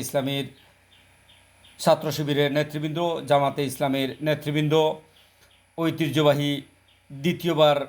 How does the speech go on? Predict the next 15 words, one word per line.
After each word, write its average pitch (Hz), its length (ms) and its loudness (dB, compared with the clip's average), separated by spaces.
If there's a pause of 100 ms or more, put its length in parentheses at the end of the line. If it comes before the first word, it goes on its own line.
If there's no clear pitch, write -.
(180)
বাংলাদেশ 143 440 2
স্বাধীন 180 320 -4
হওয়ার 147 280 4
কারণে 135 300 0 (280)
বড়লেখা 151 440 2
উপজেলায় 139 500 4 (920)
আনন্দ 170 300 0 (100)
মিছিল 170 360 0 (400)
দিয়েছে। 165 340 2 (560)
বেশ 180 220 4 (280)
উৎফুল্ল 190 340 0 (340)
জনতার 156 480 0
ভিড় 160 220 -2
ছিল। 185 140 0 (560)
এই 165 120 0